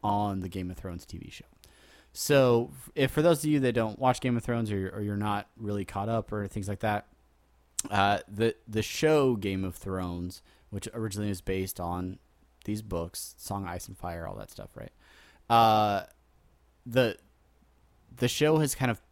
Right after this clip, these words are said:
surpassed what's out in the books. So there's stuff hap-, happening in the current season of Game of Thrones that is not written in the books.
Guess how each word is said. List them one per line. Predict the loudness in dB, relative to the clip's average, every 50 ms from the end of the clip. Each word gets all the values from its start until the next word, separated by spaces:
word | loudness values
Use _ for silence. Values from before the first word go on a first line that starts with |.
| _
surpassed | -12 -8 -6 -6 -6 -6 -4 -2 0 0 0 0 -4 -8 -10 -12 -12 -14 -18 _ _ -10
what's | -6 -4 -4 -4 -4 -6
out | -6 -6 -6 -6 -8 _ _
in | -8 -8 -8
the | -8
books. | -8 -10 -14 -14 -14 -16 -18 -18 -18 _ _ _ _ _
So | -10 -6 -2
there's | 0 0 0 0
stuff | 2 2 2 2
hap-, | 4 2 0 0 -2 -8 -20 _
happening | -10 -4 -2 -2 0 0 -2 -2 -2
in | -2 -4
the | -6
current | -6 -6 -4 -4 -4 -4
season | -6 -6 -8 -6 -6 -6
of | -6
Game | -6 -6 -8 -8
of | -10
Thrones | -10 -10 -10 -8 -8 -10 -10 -10
that | -8 -8 -6 -6 -8 -10 -12 _ _ _ _ _ _ -8
is | -6 -6 -2
not | 0 2 2 2 2
written | 0 -4 -4 -4 -4 -4 -6 -6
in | -4 -4 -4
the | -4
books. | -2 -2 -4 -4 -6 -8 -10 -12 -12